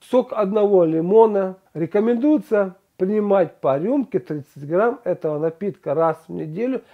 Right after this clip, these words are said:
перед обедом, чтобы давление крови оставалось в норме.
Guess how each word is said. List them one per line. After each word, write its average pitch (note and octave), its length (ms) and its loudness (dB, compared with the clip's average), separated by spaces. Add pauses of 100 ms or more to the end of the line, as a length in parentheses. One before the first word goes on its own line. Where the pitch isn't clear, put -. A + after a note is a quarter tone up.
(220)
перед G3+ 280 0
обедом, G3+ 420 0
чтобы D#3+ 320 -4
давление C3+ 420 -4
крови C#4+ 500 0
оставалось G3+ 640 0
в G#3 60 -8
норме. F#3+ 520 4